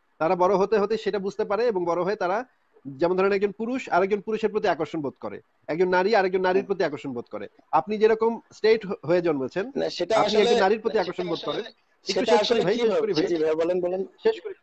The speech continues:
Speaker 1: শেষ করি ভাই।
Speaker 2: হুম।
Speaker 1: এটা আমার কথা না, এটা হচ্ছে আমেরিকান, আহ, মেডিকেল অ্যাসোসিয়েশনের একটা রিপোর্ট যে
Speaker 2: আচ্ছা।
Speaker 1: বেশি, অনেক মানুষের, আহ, এই ধরনের যৌন রুচি থাকে যারা সমলিঙ্গের মানুষদেরকে পছন্দ করতে পারে।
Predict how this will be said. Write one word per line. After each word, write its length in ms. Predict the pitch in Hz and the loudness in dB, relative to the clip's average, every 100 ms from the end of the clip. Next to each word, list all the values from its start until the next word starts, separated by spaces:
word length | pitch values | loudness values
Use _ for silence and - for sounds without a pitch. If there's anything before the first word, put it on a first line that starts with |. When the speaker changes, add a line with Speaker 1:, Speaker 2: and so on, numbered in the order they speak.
| _ | _
Speaker 1:
শেষ 120 | 415 | -20
করি 180 | - - | -20 -20
ভাই। 80 | - | -6
Speaker 2:
হুম। 240 | 143 127 - _ | -6 -6 -10 _
Speaker 1:
এটা 260 | - 180 220 | -4 2 4
আমার 220 | 185 220 | 4 2
কথা 180 | 226 190 | 2 -2
না, 240 | 156 151 | -2 -4
এটা 160 | 208 180 | -4 -2
হচ্ছে 200 | 185 196 | -2 0
আমেরিকান, 500 | 175 196 202 220 233 | 0 0 0 -2 -2
আহ, 200 | 160 165 | 0 0
মেডিকেল 320 | 165 190 220 | 0 -2 0
অ্যাসোসিয়েশনের 640 | 208 180 180 220 202 220 233 | 0 0 -2 -2 -2 0 0
একটা 400 | 208 - 233 262 - _ _ - | -2 -2 -4 -6 -14 _ _ -8
রিপোর্ট 380 | 190 208 120 101 _ _ _ _ | -6 -2 -4 -6 _ _ _ _
যে 240 | 135 196 269 | 0 0 0
Speaker 2:
আচ্ছা। 220 | - - 120 _ _ _ _ _ _ | -4 -8 -12 _ _ _ _ _ _
Speaker 1:
বেশি, 200 | 165 - | -4 -4
অনেক 300 | 165 190 220 | 0 0 2
মানুষের, 400 | 208 220 220 262 247 _ _ | 0 -2 -2 -4 -6 _ _
আহ, 180 | 135 151 | -8 -6
এই 160 | 147 190 | 0 2
ধরনের 320 | 190 208 233 | 2 2 2
যৌন 180 | 190 214 | 2 2
রুচি 260 | 233 220 | -2 -4
থাকে 400 | 190 143 - 180 | -4 -6 -8 -8
যারা 340 | 214 156 170 254 - _ | -2 0 0 0 -8 _
সমলিঙ্গের 540 | - 208 226 226 220 | -2 2 2 2 0
মানুষদেরকে 420 | 214 202 196 196 | 0 0 0 -4
পছন্দ 360 | 220 208 190 185 | -2 -4 -4 -8
করতে 200 | 147 - | -8 -12
পারে। 220 | 110 101 | -14 -14